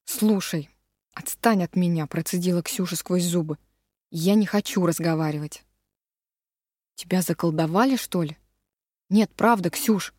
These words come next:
Давай, закати свой обычный скандал,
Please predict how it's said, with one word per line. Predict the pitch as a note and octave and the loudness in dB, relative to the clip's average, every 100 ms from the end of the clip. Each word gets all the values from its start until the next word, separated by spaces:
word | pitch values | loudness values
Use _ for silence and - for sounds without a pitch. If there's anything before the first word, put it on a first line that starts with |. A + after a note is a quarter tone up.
| _ _ _ _ _ _ _ _ | _ _ _ _ _ _ _ _
Давай, | F3 G3+ A#3+ C#4+ | 0 4 6 4
закати | F#3 F#3 G#3 D4+ | 2 2 2 2
свой | - A#3+ | 2 4
обычный | A3 A3+ - G#3 | 4 4 2 0
скандал, | - A3+ A3 G3 E3 | 2 4 4 4 2